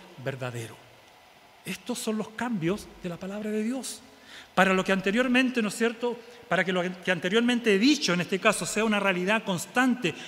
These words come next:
en nuestras vidas, en la tuya y en la mía, hermano mío, es necesario mantener presente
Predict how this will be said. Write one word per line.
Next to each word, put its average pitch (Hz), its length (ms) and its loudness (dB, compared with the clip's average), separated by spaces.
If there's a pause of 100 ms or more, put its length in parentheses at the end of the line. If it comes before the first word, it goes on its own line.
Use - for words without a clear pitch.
en 165 220 -2
nuestras 247 460 0
vidas, 240 420 4
en 165 100 0
la 165 120 2
tuya 302 400 2
y 269 100 2
en 247 80 2
la 226 100 4
mía, 240 300 6
hermano 185 300 2
mío, 220 240 2 (180)
es 202 140 2
necesario 247 760 2
mantener 196 640 2
presente 208 720 2